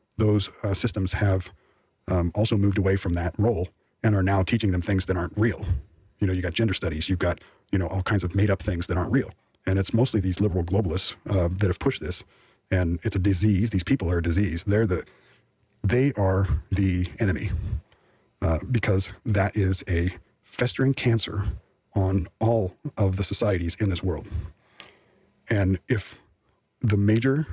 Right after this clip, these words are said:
nations, the major powers, can't come to a point where they sit down and realize this, that they have to do something about that. And so further, I guess to further describe it, from Russia's perspective, United States, it, <laughs> you know, right now in, in this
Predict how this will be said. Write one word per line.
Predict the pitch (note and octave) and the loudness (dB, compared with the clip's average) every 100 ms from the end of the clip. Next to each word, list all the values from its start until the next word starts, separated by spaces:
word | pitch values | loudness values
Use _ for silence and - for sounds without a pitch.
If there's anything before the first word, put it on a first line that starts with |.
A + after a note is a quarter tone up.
| - | -2
nations, | A2+ A2 G#2+ F#2 G#2 - - _ _ | 2 2 2 2 2 0 -10 _ _
the | |
major | G#2 B2+ | 2 2
powers, | - C3+ G#2 E2 F#2 - _ _ _ _ _ _ _ | 0 0 2 0 -4 -10 _ _ _ _ _ _ _
can't | - A#2 - | -2 -2 0
come | A2 G#2+ | 0 0
to | G#2+ G2 F#2+ | 2 0 0
a | F#2+ | -2
point | - G2 | -2 -2
where | G2 | 0
they | F2+ | 0
sit | F2+ - | -2 -2
down | G#2 G2 | 0 2
and | F2+ | 2
realize | G2 A2 E2+ E2+ | 2 0 -2 -4
this, | - - | -4 -2
that | - - | -4 -4
they | F2+ | -4
have | G2 G2 | -2 -2
to | |
do | G2+ F#2+ A#2 | -2 0 -2
something | D#2+ F2 | -2 -2
about | - E2+ | -4 -4
that. | F2 - _ - _ _ - | -6 -6 _ -20 _ _ -2
And | F2+ - | -2 -2
so | - G#2 F2+ - - _ _ _ _ _ _ _ _ | -4 -4 -4 -10 -20 _ _ _ _ _ _ _ _
further, | - B2+ A2 A2+ - - | -2 2 0 -2 -6 -2
I | |
guess | A2 A2+ | 0 0
to | A2+ | 0
further | A2 G2 | 0 0
describe | - A2+ A2 | 0 0 -2
it, | F#2+ - - _ _ _ _ _ _ _ - | -2 -10 -16 _ _ _ _ _ _ _ -6
from | - G#2+ | -2 0
Russia's | G#2 G2 | 0 -2
perspective, | - F#2+ B2 C#2+ E2+ - - | -4 -2 -2 -2 -6 -6 -2
United | G2 G2+ | 0 0
States, | - A#2+ G#2 - | 0 -2 -2 -4
it, | G2 F#2+ - G#2+ - - | -2 2 2 0 -8 -20
<laughs> | _ - | _ -2
you | A2+ | 0
know, | |
right | G2+ G#2 G2+ | 2 0 0
now | G#2+ F#2+ | 0 0
in, | G2+ F#2 | 0 0
in | G#2+ F#2+ | 0 0
this | A#2 B2 - | 0 -2 -6